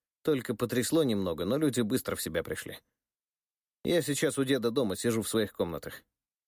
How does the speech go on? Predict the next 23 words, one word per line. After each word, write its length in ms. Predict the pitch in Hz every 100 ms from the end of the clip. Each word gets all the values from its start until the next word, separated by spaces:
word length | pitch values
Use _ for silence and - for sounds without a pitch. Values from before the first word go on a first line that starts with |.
| _
Вы 160 | 147 170
как?» 300 | 107 - - _ _ _ _ _ _ _ _ _ _ -
Княгиня 460 | - 110 151 143
Романова 420 | 113 117 117 110 98
вздохнула 480 | 95 101 110 101
с 100 | 95
облегчением, 600 | 98 98 101 151 120 87 82
дослушав 460 | 90 95 - -
меня 200 | 95 85
до 100 | 80
конца, 440 | - 90 - 135 - _ _ _
после 260 | - 160 123
чего 240 | - 113
начала 380 | 123 113 101 95
свой 200 | - 90
рассказ. 460 | 80 - - - - _ _ _ _ _ _ _ _ _ _ -
«У 80 | 139
нас 180 | 165 -
всё 200 | - 135
очень 220 | - 123
спокойно», — 580 | - 123 110 82 78 - _
сообщила 600 | - 101 - - 82 82
она. 180 | 71